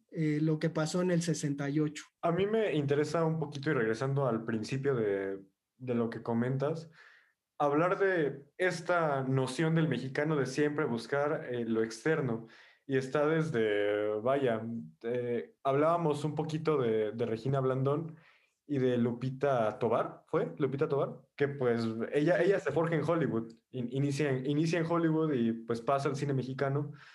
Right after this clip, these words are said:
Speaker 2: Infiero que, que el cine mexicano inicia de alguna forma con, con esta clase alta representando muchas ocasiones a la baja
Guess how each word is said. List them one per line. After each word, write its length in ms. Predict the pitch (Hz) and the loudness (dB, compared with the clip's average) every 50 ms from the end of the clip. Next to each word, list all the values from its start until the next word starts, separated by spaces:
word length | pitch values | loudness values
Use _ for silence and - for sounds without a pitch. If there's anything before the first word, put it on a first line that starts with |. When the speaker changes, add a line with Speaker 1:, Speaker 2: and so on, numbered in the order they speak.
| - - _ - | -20 -20 _ -2
Speaker 2:
Infiero 720 | 156 151 160 147 135 143 190 202 202 202 208 208 208 - - | 2 2 2 2 2 2 4 4 4 4 0 -2 -6 -8 -4
que, 440 | - 143 127 123 120 123 - - 117 | -2 0 0 0 0 -2 -2 -4 -4
que 80 | - 139 | -2 -2
el 80 | 131 127 | 0 0
cine 240 | - 165 165 170 | 0 0 0 2
mexicano 800 | 165 151 - 120 - - 139 139 147 151 147 143 131 120 - - - _ _ - | 2 0 -2 -2 -2 -2 -2 0 0 0 0 0 -2 -4 -6 -10 -16 _ _ -4
inicia 760 | 156 151 143 147 151 170 175 160 160 165 151 147 147 143 143 | -2 0 2 2 2 2 0 0 0 0 2 2 2 0 -2
de 220 | 139 135 131 131 123 | -4 -4 -2 -2 -2
alguna 300 | 127 127 135 139 139 135 | 0 0 0 0 0 0
forma 360 | 139 139 131 135 139 135 - | 0 0 0 0 -2 -2 -2
con, 440 | - 117 110 107 107 - 165 - - _ _ - - _ _ _ _ _ - | -2 -4 -4 -4 -6 -12 -14 -18 -20 _ _ -20 -20 _ _ _ _ _ -2
con 180 | 143 139 139 | -2 0 2
esta 300 | 143 143 139 - 170 165 | 0 0 0 0 -2 0
clase 600 | 156 147 147 147 147 - 151 147 131 - - - - | 2 2 2 2 0 0 0 0 0 0 -4 -8 -4
alta 680 | - 143 156 165 165 165 165 160 160 160 160 160 - - - | -2 0 0 0 0 0 0 0 0 0 0 -4 -6 -8 -6
representando 800 | 131 127 127 127 127 120 123 120 117 117 123 131 139 143 147 | -4 -4 -2 -2 -2 -2 -2 -2 -4 -2 -2 -2 0 0 0
muchas 460 | 147 147 151 165 170 165 165 170 135 139 | 0 2 2 2 0 0 0 -2 -2 -2
ocasiones 500 | 131 135 113 110 - 139 139 139 135 127 | -2 -2 -2 -2 -2 -2 -2 0 -2 -2
a 60 | 113 | -2
la 140 | 101 101 101 | -2 -2 0
baja 440 | 104 117 127 - 165 175 165 - | 0 -2 -2 -2 -6 -8 -8 -10